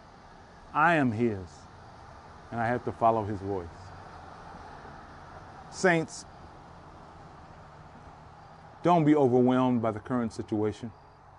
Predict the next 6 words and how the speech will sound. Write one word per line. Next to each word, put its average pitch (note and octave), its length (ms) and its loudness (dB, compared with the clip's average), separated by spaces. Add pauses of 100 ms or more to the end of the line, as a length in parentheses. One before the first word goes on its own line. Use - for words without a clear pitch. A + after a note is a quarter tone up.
(720)
The B2+ 80 0
current E3+ 340 0
crisis C3+ 540 0
that A#2 160 -2
we're A2 200 0
in A#2+ 440 -2